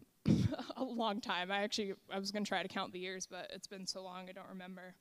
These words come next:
Mark, your tournaments have given me ample experiences and opportunities to grow as an athlete, and I thank you for your continued support. You're someone who has always been in my corner,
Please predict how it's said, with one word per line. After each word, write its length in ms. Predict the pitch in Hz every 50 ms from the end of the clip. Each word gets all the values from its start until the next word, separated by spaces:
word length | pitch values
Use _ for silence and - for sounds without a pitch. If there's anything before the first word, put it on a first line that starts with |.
| _ _ _ _ _ _ _ _ _ _ - _ _ - - - _ _ -
Mark, 340 | 240 220 226 262 - - - -
your 160 | - 233 247 262
tournaments 400 | - - 277 285 285 294 285 -
have 140 | 240 214 226
given 220 | 233 233 226 220
me 120 | 220 214 -
ample 320 | - 196 214 233 - 302 320
experiences 760 | 320 - - - 240 202 196 196 196 196 - 180 190 196 - -
and 160 | 214 214 185
opportunities 760 | 190 208 226 - 269 - - 247 220 202 190 175 180 190 - -
to 100 | - 208
grow 260 | - 196 185 185 196
as 80 | 208
an 100 | 262 247
athlete, 420 | 196 185 175 - - 180 175 - - - _ - - - - - _ -
and 120 | - 233
I 80 | 226 226
thank 260 | - - 247 254 -
you 100 | 277 277
for 120 | - - 226
your 100 | 214 226
continued 480 | - 220 214 - - 220 220 226 226
support. 380 | - 277 - - 190 165 165 - _ _ _ - - _ _ -
You're 220 | 240 240 262 285
someone 320 | - - 311 269 269 277 262
who 100 | - 208
has 120 | 208 - -
always 280 | 214 214 220 233 233
been 140 | - 240 233
in 80 | 226 233
my 120 | 233 240
corner, 420 | - - - 185 170 170 170 180